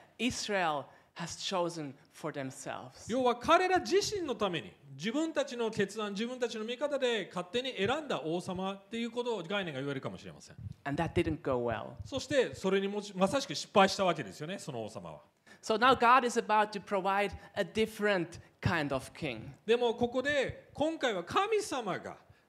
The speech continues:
Speaker 2: 神様自身が、神様に、の、が選んだ王様を立てるわけです。
Speaker 1: In the first verse today we read that it's a king that God provided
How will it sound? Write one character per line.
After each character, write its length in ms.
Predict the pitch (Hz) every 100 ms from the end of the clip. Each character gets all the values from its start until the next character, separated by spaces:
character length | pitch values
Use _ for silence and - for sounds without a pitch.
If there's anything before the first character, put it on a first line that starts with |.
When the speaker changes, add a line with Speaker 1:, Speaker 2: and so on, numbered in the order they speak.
| -
Speaker 2:
神 300 | 160 240 330
様 220 | 339 330
自 140 | 269
身 340 | 403 370 277 185
が、 240 | 160 117 -
神 240 | 202 196
様 240 | 180 185 190
に、 320 | 214 214 208
の、 260 | 175 196 196
が 200 | 175 233
選 240 | 160 180 190
ん 60 | 190
だ 300 | 208 165 131
王 180 | 165 175
様 300 | 185 160 151
を 80 |
立 200 | 175 175
て 100 | 180
る 80 | 214
わ 60 | 107
け 100 | -
で 120 | -
す。 180 | - - - - -
Speaker 1:
In 100 | 190
the 60 |
first 520 | 208 240 240 220 - - - -
verse 420 | 165 180 233 254
today 360 | - 202 196 185
we 120 | 185
read 360 | 180 202 208 - - - -
that 180 | 190 190 -
it's 220 | 196 -
a 60 | 202
king 420 | 135 - 233 220
that 220 | 208 185 -
God 260 | 196 202 202
provided 600 | 190 170 180 180 175